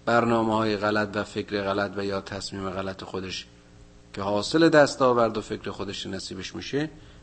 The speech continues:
اون وقت به خدا کفر می‌ورزه. این انسان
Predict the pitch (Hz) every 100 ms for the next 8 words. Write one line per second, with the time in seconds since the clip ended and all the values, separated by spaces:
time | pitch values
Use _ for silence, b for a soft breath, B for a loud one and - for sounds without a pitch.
0 | B - - 95 101 - 92 - 92 90
1 | - - - 90 87 87 90 87 - -
2 | - - - - 117 113 101 92 - 123
3 | 139